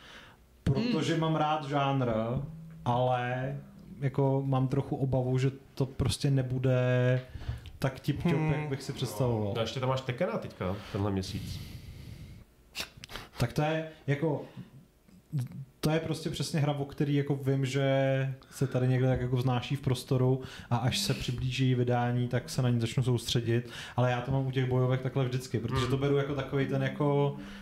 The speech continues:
Speaker 1: v podstatě trochu side job, že
Speaker 4: No,
Speaker 1: prostě
Speaker 4: jasně.
Speaker 1: ta bojovka je, to je taková ta hra, kterou hraješ jako
Speaker 4: Víkend.
Speaker 1: ještě, ještě s něčím.
Speaker 4: No,
Speaker 1: Jako,
Speaker 4: no, no, jasně, no.
Speaker 1: takže, takže tak.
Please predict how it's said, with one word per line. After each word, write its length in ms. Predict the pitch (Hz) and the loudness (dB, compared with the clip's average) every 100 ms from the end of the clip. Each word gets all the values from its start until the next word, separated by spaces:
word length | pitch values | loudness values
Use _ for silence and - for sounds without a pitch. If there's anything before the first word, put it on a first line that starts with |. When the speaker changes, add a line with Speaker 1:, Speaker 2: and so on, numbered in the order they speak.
| - | -8
Speaker 1:
v 80 | - | -4
podstatě 260 | 139 147 | 0 0
trochu 300 | 143 143 - | 0 -2 -2
side 340 | 139 139 139 135 | 0 2 0 0
job, 320 | 123 107 - | -2 -2 -4
že 120 | 120 135 | -2 0
Speaker 4:
No, 80 | |
Speaker 1:
prostě 260 | 135 131 143 | 0 0 0
Speaker 4:
jasně. 200 | 139 135 | 0 0
Speaker 1:
ta 80 | 127 | -2
bojovka 420 | 127 131 131 139 | 2 2 2 0
je, 280 | 131 131 131 - - - | 2 0 -2 -10 -16 -6
to 80 | - | -2
je 40 | |
taková 220 | 139 143 147 | 0 0 0
ta 100 | 143 | 0
hra, 160 | 151 | -2
kterou 380 | 147 160 151 147 143 | -2 0 2 2 2
hraješ 640 | 131 147 151 147 - - - - - - | 2 2 2 -2 -8 -12 -16 -16 -18 -6
jako 300 | 143 - 143 110 | -2 2 0 2
Speaker 4:
Víkend. 80 | 117 | 0
Speaker 1:
ještě, 300 | - 170 110 - | 2 0 0 -2
ještě 200 | 139 180 | -2 0
s 80 | 165 | 0
něčím. 360 | 160 - 120 107 | -2 0 -2 -4
Speaker 4:
No, 60 | 113 | -2
Speaker 1:
Jako, 200 | 127 127 | 0 2
Speaker 4:
no, 180 | 131 127 | 0 0
no, 100 | 123 | -2
jasně, 280 | 123 - 98 | -4 -6 -10
no. 120 | 92 - - - | -10 -14 -18 -12
Speaker 1:
takže, 440 | 117 117 117 123 117 117 117 117 117 - - - - - | -8 -4 0 2 4 4 4 2 0 -4 -10 -10 -16 -2
takže 220 | 120 113 | 0 2
tak. 320 | 113 110 - | 0 -2 -6